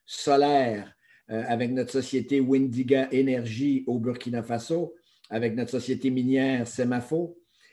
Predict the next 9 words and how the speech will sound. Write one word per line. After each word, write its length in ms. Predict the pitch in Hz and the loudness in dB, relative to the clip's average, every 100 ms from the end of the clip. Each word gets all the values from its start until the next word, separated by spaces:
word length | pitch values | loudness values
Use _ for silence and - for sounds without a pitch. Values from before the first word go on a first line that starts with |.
| _ 104 | _ -4
Euh, 140 | 110 | -2
c'est 300 | 107 131 127 | 0 -4 0
un 80 | 131 | -2
pays 560 | 113 131 143 160 170 _ - - | 2 4 4 2 -4 _ -18 -4
où, 400 | 131 139 143 143 | 2 4 4 2
euh, 260 | 123 117 117 | 0 0 -2
que 140 | 120 | -4
je 120 | 117 | -4
connais 440 | 120 127 127 127 | -2 0 0 0